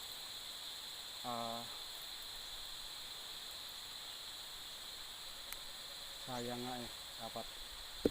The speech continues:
kuprahin ko, kuprahin ko muna bago,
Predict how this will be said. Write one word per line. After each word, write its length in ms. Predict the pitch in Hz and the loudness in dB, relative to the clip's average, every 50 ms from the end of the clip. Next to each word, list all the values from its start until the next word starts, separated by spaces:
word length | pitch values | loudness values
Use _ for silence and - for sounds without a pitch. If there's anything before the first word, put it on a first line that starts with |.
| - - - - - | 6 2 0 0 2
kuprahin 480 | - 131 - - 143 131 143 139 127 | 0 2 6 6 8 10 10 10 10
ko, 160 | 120 - - - - | 8 6 2 2 2
kuprahin 480 | - - - 139 131 120 127 123 117 - | 0 4 4 4 6 6 6 4 4 6
ko 80 | 120 | 6
muna 320 | 127 127 123 120 113 117 113 | 6 8 8 8 8 8 8
bago, 480 | 110 107 104 - 107 104 104 104 104 | 8 8 8 8 8 8 8 8 6